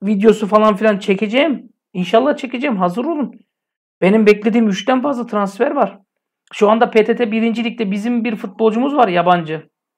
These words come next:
Bir takımda oynuyor. Ama ne futbolcuyu söylerim ne takımını söylerim. Bizim futbolcumuz ama görünüşte adamların futbolcusu. E, geçtiğimiz sene Lamine Diak için de söyledim. Güldünüz. Bak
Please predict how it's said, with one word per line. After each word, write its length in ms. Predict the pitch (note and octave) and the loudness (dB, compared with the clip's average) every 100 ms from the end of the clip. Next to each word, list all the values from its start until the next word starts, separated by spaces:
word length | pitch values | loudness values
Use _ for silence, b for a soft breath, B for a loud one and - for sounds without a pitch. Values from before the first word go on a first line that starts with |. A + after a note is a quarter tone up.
| _ | _
Bir 140 | F3 | -6
takımda 360 | F3+ F#3+ G#3 G3+ | -2 -2 -2 0
oynuyor. 400 | G3 E3+ D#3 - _ _ _ _ - | 0 0 -6 -10 _ _ _ _ -4
Ama 180 | F#3 F#3+ | 0 4
ne 140 | G#3+ | 4
futbolcuyu 460 | A3+ A3+ A3 G3 G3+ | 2 -2 -2 -2 -2
söylerim 380 | F#3 E3+ F#3+ G#3+ | -2 -2 -2 -2
ne 100 | F#3+ | -4
takımını 360 | F#3+ G3+ G#3+ | -4 -4 -6
söylerim. 420 | G3 F#3 - D#3 E3+ | -4 -8 -8 -8 -4
Bizim 220 | G3+ C#4+ | 0 -2
futbolcumuz 480 | C4+ G#3+ F3 D3+ D#3 | -4 -8 -8 -8 -10
ama 160 | E3+ D#3 | -8 -2
görünüşte 480 | E3+ E3 D3 - A#3+ | -2 -2 -4 -8 -4
adamların 420 | F#3 A3+ B3 A#3+ | -2 0 -2 -4
futbolcusu. 680 | - - D#3+ D3+ - D3+ _ _ _ _ _ _ _ | -8 -10 -10 -12 -18 -20 _ _ _ _ _ _ _
E, 60 | D#3+ | -6
geçtiğimiz 380 | E3 D#3+ G3 F#3 | -6 -4 -4 -2
sene 200 | G3 F#3 | 0 0
Lamine 300 | F3+ F#3+ F#3 | 0 0 0
Diak 200 | G3+ F#3+ | -2 -2
için 180 | G#3+ | -6
de 60 | G3 | -6
söyledim. 400 | F3 E3 A3+ G3 | -4 -6 -6 -6
Güldünüz. 560 | G3+ G3 G3+ B3 - _ _ _ _ | -4 -2 -2 -4 -6 _ _ _ _
Bak 280 | F3+ G#3+ | -4 -4